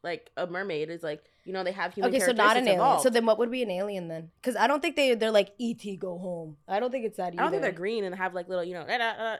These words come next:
Speaker 1: you know, like the, like the ones in, um,
Speaker 2: That's the thing, though. I don't think we're ever gonna figure, I don't even think aliens are the way that we think it. I
Speaker 1: I
Speaker 2: think it's
Speaker 1: think
Speaker 2: just, like, even the word that we're using isn't even correct.
Speaker 1: I think what
Speaker 2: Like
Speaker 1: you said before, like, they could even m-, very well, like, mask as us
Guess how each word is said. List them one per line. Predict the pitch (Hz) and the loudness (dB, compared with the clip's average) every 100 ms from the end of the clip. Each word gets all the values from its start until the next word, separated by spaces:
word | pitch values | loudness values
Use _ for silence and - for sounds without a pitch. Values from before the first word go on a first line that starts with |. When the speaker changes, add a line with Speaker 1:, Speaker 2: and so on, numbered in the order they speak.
| - | -8
Speaker 1:
you | 196 | -8
know, | 196 | -8
like | 247 190 | -12 -12
the, | 170 156 160 _ _ _ _ _ _ _ _ _ - | -14 -16 -18 _ _ _ _ _ _ _ _ _ -20
like | 185 | -18
the | 175 | -16
ones | 175 185 | -16 -16
in, | 175 | -16
um, | 165 156 156 156 _ _ | -16 -16 -16 -20 _ _
Speaker 2:
That's | 302 311 | -6 -4
the | 403 | -2
thing, | 254 269 | -2 -2
though. | 208 | -2
I | 170 208 | -2 -2
don't | 247 | -2
think | 294 302 | -6 -4
we're | 254 | -4
ever | 214 226 | -4 -4
gonna | 247 | -6
figure, | 226 214 208 | -6 -8 -4
I | 254 | 0
don't | 381 403 | 0 0
even | 370 | 0
think | 240 247 - - | 0 -2 -2 -2
aliens | 208 220 247 254 | 2 2 0 0
are | 208 196 | 0 0
the | 185 180 | 0 -2
way | 185 | -2
that | 185 175 | -2 -4
we | 180 | -8
think | 180 185 | -8 -6
it. | 180 | -2
I | |
Speaker 1:
I | 262 | 0
Speaker 2:
think | 208 | 0
it's | 403 | 0
Speaker 1:
think | 302 | -2
Speaker 2:
just, | 349 | -4
like, | 262 | -2
even | 254 240 | -2 0
the | 208 | 0
word | 180 196 | 2 2
that | 208 | 2
we're | 202 | 0
using | 220 220 240 | -4 -4 -4
isn't | 233 190 180 | -4 -6 -6
even | 170 | -6
correct. | 160 151 147 - _ | -10 -12 -14 -18 _
Speaker 1:
I | 240 285 | -4 0
think | 381 | 0
what | |
Speaker 2:
Like | 359 | 0
Speaker 1:
you | 330 | -2
said | 330 | -6
before, | 254 190 202 | -6 -2 -2
like, | 190 170 | -2 -6
they | 185 | -10
could | 240 | -10
even | 240 214 175 | -10 -10 -12
m-, | 165 | -14
very | 165 170 180 | -10 -8 -6
well, | 160 165 180 | -6 -6 -8
like, | 165 135 - _ _ _ _ | -10 -12 -14 _ _ _ _
mask | 170 170 170 160 - | -12 -2 0 0 -4
as | - 165 | -10 -8
us | 113 123 - - | -8 -8 -10 -20